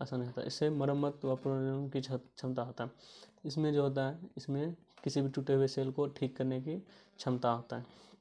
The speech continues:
नेक्स्ट हमारा है केंद्रक, केंद्रक यानी न्यूक्लियस। कोशिका का जो मेन भाग होता है, बीच वाला जो भाग होता है उसी को केंद्रक बोलते हैं,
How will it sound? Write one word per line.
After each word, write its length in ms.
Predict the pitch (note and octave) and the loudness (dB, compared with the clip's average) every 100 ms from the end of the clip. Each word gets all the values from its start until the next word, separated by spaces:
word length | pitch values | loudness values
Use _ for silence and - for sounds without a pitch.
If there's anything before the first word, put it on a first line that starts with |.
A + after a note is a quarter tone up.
| _ _ - - - - C#3 | _ _ -20 -20 -20 -8 -4
नेक्स्ट 260 | B2+ B2+ | -4 -2
हमारा 240 | B2+ C3 C3 | -2 0 0
है 200 | C#3+ D#3+ _ _ _ _ - - - _ _ _ | -4 -8 _ _ _ _ -20 -20 -20 _ _ _
केंद्रक, 400 | - C3 B2+ C3+ - - - _ _ _ _ _ _ _ _ _ _ _ | -2 0 0 -2 -6 -16 -20 _ _ _ _ _ _ _ _ _ _ _
केंद्रक 460 | C3+ C3+ C3 B2+ - | -2 0 0 0 0
यानी 160 | C3 E3 | -2 -2
न्यूक्लियस। 680 | D3 C3 B2+ B2 A#2 - - - - - _ | 0 0 -2 -6 -6 -10 -16 -20 -20 -20 _
कोशिका 380 | - C3+ C3+ C3+ | -4 -2 0 0
का 140 | B2+ C3 | 0 -2
जो 260 | C#3+ F3 - _ | -2 -6 -12 _
मेन 240 | C#3 C3 B2+ | -2 0 0
भाग 160 | B2+ | 0
होता 240 | B2+ B2+ C3+ | 0 -2 -6
है, 160 | C#3+ - _ _ - _ - | -8 -12 _ _ -20 _ -2
बीच 260 | C3 C#3 C3+ | 2 2 4
वाला 160 | C3 | 4
जो 120 | B2+ | 4
भाग 180 | B2+ B2 | 2 -2
होता 220 | B2 B2 | -2 -2
है 120 | C#3 E3+ - - _ - | -4 -6 -12 -20 _ -12
उसी 160 | - | -4
को 80 | C#3+ | -4
केंद्रक 400 | D3 C3+ B2+ B2 | 0 2 4 2
बोलते 340 | A#2+ A#2+ B2+ B2+ | 2 -2 -2 -6
हैं, 160 | C3 | -8